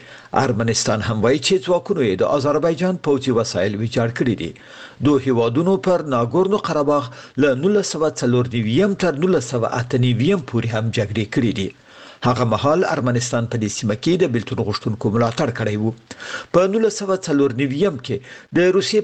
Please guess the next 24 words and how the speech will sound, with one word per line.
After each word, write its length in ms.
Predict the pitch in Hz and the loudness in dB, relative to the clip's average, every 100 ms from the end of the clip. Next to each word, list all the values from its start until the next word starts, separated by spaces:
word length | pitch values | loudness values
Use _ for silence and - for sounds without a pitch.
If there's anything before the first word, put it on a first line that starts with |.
| 190 | 0
په 100 | 151 | 0
منځګړتوب 720 | 131 - 113 - 156 170 180 | 0 0 -2 0 0 2 2
له 80 | 143 | 2
اوربند 440 | 131 107 123 117 113 113 | 0 0 0 0 0 0
راوروسته 440 | 120 175 - 226 143 | 0 0 2 2 2
دا 80 | 110 | -2
سیمه 240 | - 143 175 | -2 0 0
د 140 | 196 | 0
ارمني 340 | 123 120 113 110 | 0 0 0 0
ځواکونو 440 | 120 113 165 196 190 | 0 0 0 0 2
تر 160 | 120 - | -2 -2
کنټرول 420 | 120 120 127 120 143 | -4 -2 2 2 2
لاندې 240 | 117 110 110 | 0 0 -2
ده. 100 | 104 - - - - - - - | -4 -16 -20 -20 -20 -20 -6 2
آذربایجان 680 | 147 147 143 139 135 135 127 139 | 2 2 0 0 0 -2 -4 -2
ادعا 240 | 135 - 143 | 0 2 0
کوي 180 | 185 185 190 | 2 0 2
چې 220 | 208 202 | 2 2
د 100 | 180 135 | 2 0
دغو 160 | 123 127 | 0 0
ځواکونو 360 | 131 120 139 120 123 | 0 0 0 -2 0
په 40 | 123 | 0
منځ 140 | 165 - | 0 0
کې 100 | 196 | 0